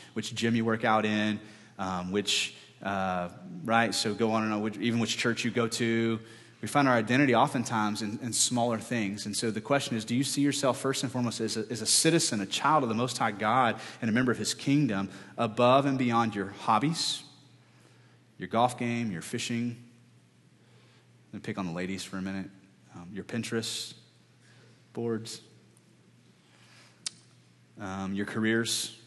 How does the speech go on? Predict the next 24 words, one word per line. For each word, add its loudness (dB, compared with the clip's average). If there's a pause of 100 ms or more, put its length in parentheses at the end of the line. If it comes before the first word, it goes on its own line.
(140)
still -4
a -2
challenge -4
for -4
us. -2 (880)
Is -20
God 0
something -2
you 2
add 0
to -4
your -2
career, -2
or 0
do -6
you -4
see -8
your -2 (320)
career 0
submissive -2
to -8
your 0
identity -4
as, -8